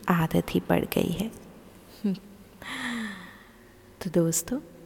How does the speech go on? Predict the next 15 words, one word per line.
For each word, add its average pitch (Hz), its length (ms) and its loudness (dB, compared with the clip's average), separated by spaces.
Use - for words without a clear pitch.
कैसी - 420 -4
लगी 220 360 0
आपको 294 340 2
आज 220 280 0
की - 120 -8
कहानी? 170 560 -4
अगर 170 240 0
अच्छी - 320 -4
लगी 175 300 -2
हो 240 200 -2
तो 254 100 6
like 160 400 2
button 165 260 -4
press - 360 -8
कीजिए। - 520 -8